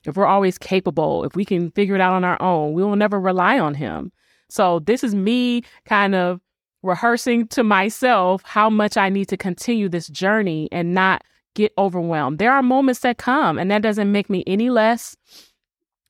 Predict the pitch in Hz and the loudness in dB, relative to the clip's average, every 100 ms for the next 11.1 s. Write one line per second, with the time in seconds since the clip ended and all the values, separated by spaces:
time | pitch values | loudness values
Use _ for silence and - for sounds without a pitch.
0 | - 196 170 156 165 226 240 233 196 185 | -2 0 0 0 0 2 2 2 2 0
1 | 180 170 165 165 - 196 214 226 190 190 | 0 -2 -2 -4 -2 0 0 2 2 2
2 | 202 - - 196 214 190 202 202 - 175 | 0 -6 -2 -2 -2 -2 -2 -2 -2 -2
3 | 170 165 160 - 190 208 - 196 170 190 | 0 -2 -4 -2 0 0 -2 0 2 2
4 | 240 240 208 208 196 202 196 190 185 170 | 2 0 0 2 2 2 0 0 0 -2
5 | - - 311 349 359 294 208 170 151 147 | -12 -6 -2 -2 0 0 0 -2 -4 -8
6 | 139 _ _ _ _ _ _ _ _ 208 | -12 _ _ _ _ _ _ _ _ 0
7 | 214 220 226 220 226 202 202 226 214 143 | 2 2 2 0 0 0 0 2 2 -2
8 | - 226 254 240 - 226 226 214 190 190 | -2 -2 0 0 0 2 2 0 0 2
9 | 208 262 240 - 202 170 151 156 - - | 2 2 0 0 -2 -2 -2 -4 -10 -6
10 | 214 233 - 233 - 190 180 165 202 214 | -4 -2 -2 -2 -2 -2 -2 -2 -2 -2
11 | 208 | -4